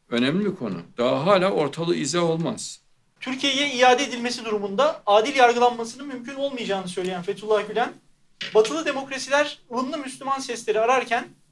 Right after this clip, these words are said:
Speaker 2: ben ve hizmet hareketindeki arkadaşlarım on bir Eylül'deki El-Kaide saldırıları, işid'in vahşi infazları ve Boko Haram'ın adam kaçırmaları gibi uçlardaki şiddete karşı açık bir tutum takındık."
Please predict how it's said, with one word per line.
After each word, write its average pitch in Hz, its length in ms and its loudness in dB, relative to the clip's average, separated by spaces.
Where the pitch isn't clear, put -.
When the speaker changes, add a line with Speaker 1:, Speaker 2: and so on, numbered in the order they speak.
Speaker 2:
ben 262 180 2
ve 285 60 -2
hizmet 254 320 -4
hareketindeki 202 580 -4
arkadaşlarım 180 580 -2
on 285 160 2
bir 285 80 0
Eylül'deki 247 440 -4
El-Kaide 247 480 2
saldırıları, 190 640 0
işid'in 262 360 -4
vahşi 233 300 2
infazları 233 560 -2
ve 247 160 -2
Boko 233 200 -2
Haram'ın 262 340 0
adam 254 300 2
kaçırmaları 208 460 -2
gibi 190 320 -8
uçlardaki 262 560 0
şiddete 247 380 -6
karşı 220 420 0
açık 262 320 -10
bir 294 140 -12
tutum 262 260 -14
takındık." 175 360 -8